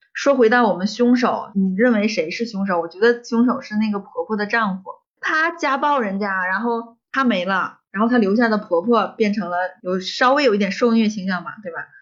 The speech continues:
然后婆婆培养了傻子，然后傻子杀了人，然后发生这一系列的事儿。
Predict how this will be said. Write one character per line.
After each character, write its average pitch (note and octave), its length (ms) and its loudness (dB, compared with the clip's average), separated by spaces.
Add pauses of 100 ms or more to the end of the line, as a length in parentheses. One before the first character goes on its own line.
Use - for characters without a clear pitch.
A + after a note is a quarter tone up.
(120)
然 G3 120 -2
后 A3+ 380 0
婆 F3+ 220 2
婆 A3 300 2
培 - 180 -4
养 F#3+ 160 0
了 G3 100 0
傻 E3 300 -2
子， F3+ 160 -6
然 F3 120 -4
后 G3+ 60 -2
傻 F3+ 320 -4
子 F#3 80 -8
杀 F3+ 240 -6
了 F3 80 -4
人， C#3 280 -14 (520)
然 F#3+ 140 -6
后 A#3+ 240 -8 (400)
发 G#3+ 160 -4
生 G#3 160 -4
这 G#3+ 80 -2
一 F#3+ 100 -6
系 G#3+ 140 -6
列 G#3+ 100 -4
的 G3 100 -4
事 G#3 140 -8
儿。 - 240 -8